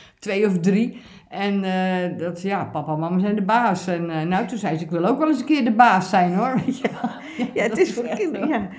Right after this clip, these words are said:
Speaker 1: Ja.
Speaker 2: Ieder kind wil groot zijn, maar als je dan ontdekt dat bij groot zijn ook andere
Speaker 1: <laughs>
Speaker 2: kanten horen,
Speaker 1: Ja.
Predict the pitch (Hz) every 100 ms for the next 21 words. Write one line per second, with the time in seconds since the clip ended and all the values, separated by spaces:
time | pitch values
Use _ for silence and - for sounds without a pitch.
0 | - 202 403 359 359 - 240 214 196 -
1 | 208 226 262 - 262 240 247 208 - 190
2 | 175 170 180 185 185 170 202 175 - 202
3 | 190 196 170 175 165 - 202 294 381 330
4 | 330 311 392 359 247 233 208 202